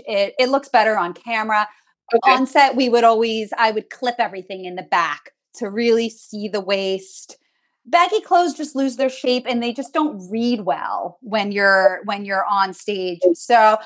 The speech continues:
Speaker 1: I know a lot of women are gonna get uncomfortable with that because they're used to wearing baggy clothes. And I actually was just talking to a woman yesterday who told me that she wears baggy t-shirt and baggy jeans so she can hide, right?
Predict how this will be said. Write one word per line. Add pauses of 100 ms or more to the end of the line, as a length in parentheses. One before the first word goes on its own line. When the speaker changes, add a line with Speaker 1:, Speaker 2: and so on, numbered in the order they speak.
(160)
Speaker 1:
I
know
a
lot
of
women
are
gonna
get
uncomfortable
with
that
because
they're
used
to
wearing
baggy
clothes.
And
I
actually
was
just
talking
to
a
woman
yesterday
who
told
me (300)
that (200)
she
wears
baggy
t-shirt
and
baggy
jeans
so
she
can
hide,
right?